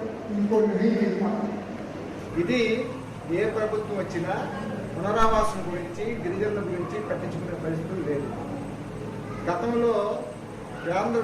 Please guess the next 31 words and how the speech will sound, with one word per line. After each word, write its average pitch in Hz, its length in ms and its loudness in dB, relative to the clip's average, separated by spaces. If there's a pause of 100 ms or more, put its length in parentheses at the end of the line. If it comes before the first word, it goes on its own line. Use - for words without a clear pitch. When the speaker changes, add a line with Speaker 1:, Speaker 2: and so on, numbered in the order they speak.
Speaker 2:
ప్రభుత్వం 202 480 0 (400)
ప్రాజెక్ట్ 226 500 0
మొత్తం 214 340 -4
మేమే 202 300 0
బాధ్యత 190 420 0
అని - 120 -4
చెప్పి 156 200 -2 (120)
ప్రకటించిన 202 480 -2 (100)
తర్వాత 151 380 -2 (680)
ఈ - 80 4
రోజుకి 233 440 2 (100)
కూడా 160 260 0 (760)
పునరావాసం 208 640 2
అనేటువంటిది 185 460 -2
ట్వంటీ 226 380 -2 (120)
పర్సెంట్ 214 440 -2
కూడా 185 160 2 (100)
కేంద్ర 202 320 0
ప్రభుత్వం - 380 -4
దగ్గర 170 220 -2
నుంచి 165 220 -4
కానీ, 196 200 -2 (160)
రాష్ట్ర 165 240 -2
ప్రభుత్వం 170 380 -2
దగ్గర 165 300 -2
నుంచి 160 220 0
కానీ 151 240 -2 (640)
ఆ 165 40 2 (160)
నిధులు 233 260 2
కేటాయించి 196 760 0
వాళ్ళ 190 220 0